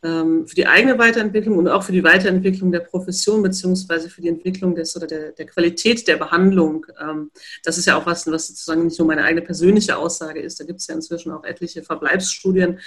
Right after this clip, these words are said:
die, äh, tatsächlich auch sagen, die haben einen Mehrwert durchs Studium. Also da wird tatsächlich die Behandlung auch anders.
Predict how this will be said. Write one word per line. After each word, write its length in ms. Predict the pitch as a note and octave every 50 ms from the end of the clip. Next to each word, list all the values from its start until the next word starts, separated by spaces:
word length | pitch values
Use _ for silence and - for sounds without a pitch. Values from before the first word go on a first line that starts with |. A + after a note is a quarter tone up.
| - - - - - _ _ -
die, 240 | F3 F3 E3+ -
äh, 120 | - - -
tatsächlich 500 | F3+ F3 - - F3+ F#3 F#3+ F3 D#3 -
auch 100 | D3 D3
sagen, 440 | - E3 D#3+ D#3+ D#3+ E3 E3+ D#3 - - - -
die 120 | D#3+ E3 D#3
haben 380 | - E3 E3+ F#3 F3+ F3+ F#3 - _ _ _ -
einen 200 | E3+ F3+ F3+ F3
Mehrwert 580 | F3 E3+ F#3 G3+ A3 G3 F3 D#3+ D#3+ F#3+ F#3 -
durchs 220 | E3+ E3 - -
Studium. 380 | - - F3 E3 D#3+ D#3+ D#3+ D#3+
Also 120 | D#3 D#3
da 140 | D#3+ D3+ D#3+
wird 160 | F#3+ F#3+ F#3+ - - - - - _ _
tatsächlich 420 | - - - F#3 F#3+ F#3+ F#3 F3+ -
die 120 | - D#3+
Behandlung 480 | F3 - - F#3 G#3 A3 G#3 F3 C#3+ -
auch 200 | C#3+ C#3+ - _
anders. 520 | C#3+ D3 C#3+ D3 - - - - - _